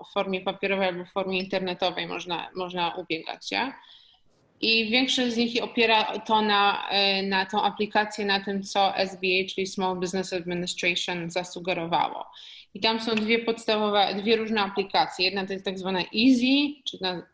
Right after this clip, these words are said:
przez literkę E, Easy, Easy Application, a druga jest aplikacja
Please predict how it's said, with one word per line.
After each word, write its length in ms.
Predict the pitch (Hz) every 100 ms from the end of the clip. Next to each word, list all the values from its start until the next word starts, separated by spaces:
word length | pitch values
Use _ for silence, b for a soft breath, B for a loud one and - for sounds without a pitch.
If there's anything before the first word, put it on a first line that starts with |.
| _ -
przez 220 | 202 190
literkę 580 | 196 202 190 190 - 190
E, 280 | 196 185 -
Easy, 520 | 185 175 190 202 - - 185
Easy 260 | 196 190 190
Application, 800 | 196 202 196 208 202 220 233 233 B B B
a 80 | 196
druga 280 | 208 214 208
jest 180 | 208
aplikacja 840 | 208 202 202 196 196 - 185 180